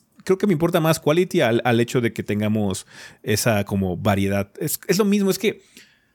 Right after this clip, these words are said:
es la misma paradoja de siempre. Em, es lo que pasó con, con Redfall. Es así como, ¿por qué chingado Arkane no hizo un juego tipo Arkane?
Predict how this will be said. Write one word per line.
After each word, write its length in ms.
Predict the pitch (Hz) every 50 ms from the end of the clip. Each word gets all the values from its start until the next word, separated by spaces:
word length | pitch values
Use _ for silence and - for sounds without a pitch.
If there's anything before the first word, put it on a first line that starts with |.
| _ _ _ _ _ _ _ -
es 160 | 190 196 208
la 120 | 220 220
misma 260 | 220 220 202 214 214
paradoja 360 | 180 190 170 165 170 160 170 165
de 60 | 147
siempre. 340 | - - 147 - - 95 - _ _ _ _ _ -
Em, 500 | 127 117 117 117 117 117 113 110 107 104 - _ _ - _ _ _ _ _
es 120 | - 156 170
lo 80 | 196
que 80 | 190 190
pasó 300 | 165 170 - - 175 160
con, 460 | - 175 165 156 139 139 - 127 123 127
con 180 | - 135 131 127
Redfall. 520 | 143 160 156 160 - - 104 90 78 - -
Es 120 | - - -
así 120 | 127 151
como, 140 | 147 156 147
¿por 260 | - 196 196 190 190
qué 180 | - 240 240 240
chingado 520 | - - 254 240 240 226 220 208 208 208
Arkane 280 | 202 190 - 196 185 190
no 140 | 185 190 190
hizo 180 | 185 - 214
un 60 | 208
juego 200 | - 208 202 208
tipo 200 | 190 202 185 -
Arkane? 300 | 185 175 196 190 160 127